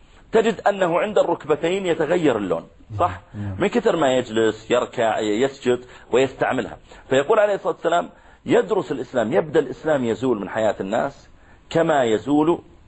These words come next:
Speaker 1: وشي الثوب، علامات الثوب. ويقول عليه الصلاة والسلام في الحديث الآخر قال: "تكون فتنة، تكون فتنة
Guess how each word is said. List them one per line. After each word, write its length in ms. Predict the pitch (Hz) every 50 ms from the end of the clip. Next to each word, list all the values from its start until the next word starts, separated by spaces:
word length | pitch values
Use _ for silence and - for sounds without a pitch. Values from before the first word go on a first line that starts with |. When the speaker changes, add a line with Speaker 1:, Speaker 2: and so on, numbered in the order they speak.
| -
Speaker 1:
وشي 320 | 107 117 117 - - 120 101
الثوب، 460 | - - - - 107 98 87 80 80 - - - -
علامات 480 | - 104 104 98 95 101 113 104 101 -
الثوب. 300 | - - - 104 85 76 - - - _ - - - - - - - - - - - - -
ويقول 500 | - 101 107 107 - 147 143 113 98 - - -
عليه 140 | 98 101 104
الصلاة 140 | - -
والسلام 220 | 101 - - 101 87
في 60 | 82
الحديث 240 | 98 98 107 98 95
الآخر 320 | 101 - 107 92 107 107
قال: 180 | - - 113 -
"تكون 380 | - 123 - - 131 117 101
فتنة، 380 | 92 - 117 - - 90 82 - - - - - - - - - - - - - - - - - - - -
تكون 320 | 101 92 - 139 135 117 101
فتنة 340 | - 127 - - 95 95